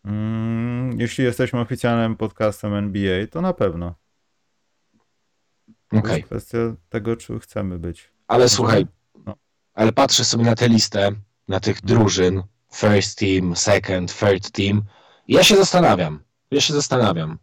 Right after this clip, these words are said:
Speaker 2: co z tą listą jest nie tak. I zastanawiam,
Speaker 1: Mhm.
Speaker 2: zastanawiam się, co robi Jimmy
Speaker 1: Po
Speaker 2: Butler
Speaker 1: co
Speaker 2: w
Speaker 1: jest
Speaker 2: tej
Speaker 1: ta
Speaker 2: liście.
Speaker 1: lista? Po co jest ta lista przede wszystkim? Co mnie
Speaker 2: No,
Speaker 1: to obchodzi?
Speaker 2: dla
Speaker 1: Ja rozumiem
Speaker 2: robienia szumu wokół.
Speaker 1: transparentność,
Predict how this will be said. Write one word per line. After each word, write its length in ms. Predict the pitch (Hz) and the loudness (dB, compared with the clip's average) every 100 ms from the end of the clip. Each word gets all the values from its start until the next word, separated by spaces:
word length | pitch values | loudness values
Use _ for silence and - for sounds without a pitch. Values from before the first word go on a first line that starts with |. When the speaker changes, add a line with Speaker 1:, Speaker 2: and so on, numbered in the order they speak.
| _ | _
Speaker 2:
co 280 | - - 117 | -8 -4 -2
z 80 | |
tą 160 | - 110 | 2 4
listą 300 | 107 - 104 | 4 2 0
jest 220 | 98 - | 0 0
nie 100 | 98 | -2
tak. 260 | 85 78 - - - - - - | -2 -4 -8 -20 -20 -18 -20 -2
I 240 | 123 139 135 | 6 6 6
zastanawiam, 440 | 123 143 208 175 170 | 4 4 6 6 4
Speaker 1:
Mhm. 140 | - | 2
Speaker 2:
zastanawiam 480 | 131 156 185 202 226 | 0 2 4 6 6
się, 140 | 220 | 4
co 160 | 208 202 | 4 4
robi 200 | 202 190 160 | 4 2 4
Jimmy 180 | 180 | 4
Speaker 1:
Po 100 | 160 | 4
Speaker 2:
Butler 240 | - - 185 | 2 2 2
Speaker 1:
co 60 | |
Speaker 2:
w 40 | 180 | 2
Speaker 1:
jest 100 | 170 | 2
Speaker 2:
tej 100 | - | 2
Speaker 1:
ta 80 | 165 | 2
Speaker 2:
liście. 320 | 160 143 - | 2 0 0
Speaker 1:
lista? 240 | 113 101 - _ | 0 0 -4 _
Po 120 | 139 | -4
co 140 | 143 156 | 0 0
jest 140 | 135 | 0
ta 80 | 143 | 0
lista 340 | 127 131 - 104 | 0 0 -2 -4
przede 280 | - 95 | -4 -4
wszystkim? 420 | 95 101 - - 85 | -4 -6 -10 -12 -6
Co 180 | 143 | -2
mnie 200 | 139 135 | 0 2
Speaker 2:
No, 60 | - | 2
Speaker 1:
to 140 | 131 | 2
obchodzi? 480 | 123 - 127 113 101 | 0 0 -2 0 2
Speaker 2:
dla 100 | 135 | 4
Speaker 1:
Ja 60 | 160 | 6
rozumiem 260 | 180 196 | 6 6
Speaker 2:
robienia 120 | 202 202 | 6 6
szumu 200 | - 214 | 6 6
wokół. 80 | 180 | 6
Speaker 1:
transparentność, 1000 | 139 139 143 - 143 143 143 139 - | 4 2 0 0 0 2 2 -2 -6